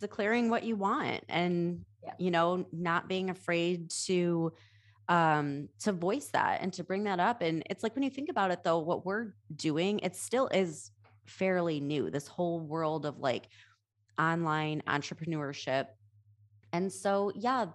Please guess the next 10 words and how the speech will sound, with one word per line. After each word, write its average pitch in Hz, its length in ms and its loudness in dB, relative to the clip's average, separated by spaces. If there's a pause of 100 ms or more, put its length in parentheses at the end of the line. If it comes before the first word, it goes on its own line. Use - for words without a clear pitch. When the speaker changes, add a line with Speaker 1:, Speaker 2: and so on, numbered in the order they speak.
Speaker 1:
there 196 220 0
might 185 240 2
be 185 80 2
people 175 260 -2
at - 80 0
barbecues 139 600 0
that 135 260 6 (600)
think 185 180 4
that's 165 220 4
weird 156 600 0